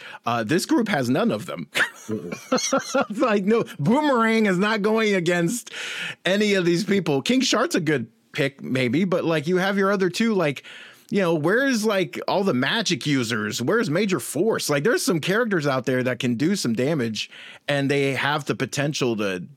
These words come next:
to, to hold their own. So I think the, that premise isn't necessarily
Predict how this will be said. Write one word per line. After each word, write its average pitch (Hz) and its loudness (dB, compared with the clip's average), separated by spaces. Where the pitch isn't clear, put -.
to, 107 -4
to 104 -8
hold 147 -2
their 117 -2
own. 107 -4
So 131 -2
I 170 2
think 330 -4
the, 113 -4
that 147 -4
premise 139 -2
isn't 101 -4
necessarily 95 -6